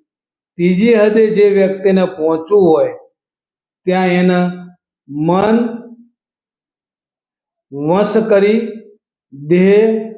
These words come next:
સ્થિર કરી, ઇન્દ્રિયોને વશ કરી અને એ ત્રીજી હદના અંદર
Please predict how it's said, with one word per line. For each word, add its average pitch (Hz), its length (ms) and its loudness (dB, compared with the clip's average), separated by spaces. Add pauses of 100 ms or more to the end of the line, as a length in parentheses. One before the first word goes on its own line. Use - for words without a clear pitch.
સ્થિર 202 420 0 (120)
કરી, 214 360 2 (760)
ઇન્દ્રિયોને 202 680 2 (120)
વશ 190 320 -2
કરી 214 320 2 (1040)
અને 190 280 0 (1120)
એ 196 160 2 (680)
ત્રીજી 196 500 2
હદના 196 440 0 (720)
અંદર 196 360 2